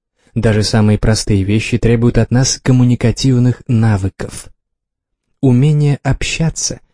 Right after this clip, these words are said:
это настоящий дар, который позволяет добиться желаемого, начиная с элементарного понимания. Помните, как в старом добром советском кинофильме: «Счастье — это когда тебя понимают».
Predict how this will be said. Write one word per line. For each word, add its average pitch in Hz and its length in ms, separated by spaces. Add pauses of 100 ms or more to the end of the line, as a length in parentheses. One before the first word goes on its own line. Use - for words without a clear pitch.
(120)
это 123 280
настоящий 120 1000
дар, 117 400 (300)
который 101 340
позволяет 101 640
добиться 107 720
желаемого, 113 680 (400)
начиная 156 420
с - 100
элементарного 120 800
понимания. 104 640 (680)
Помните, 160 400
как 120 160
в - 60
старом 147 360
добром 110 320
советском 107 460
кинофильме: 98 600 (240)
«Счастье — - 840 (260)
это - 240
когда 135 440
тебя 127 520 (140)
понимают». 104 1000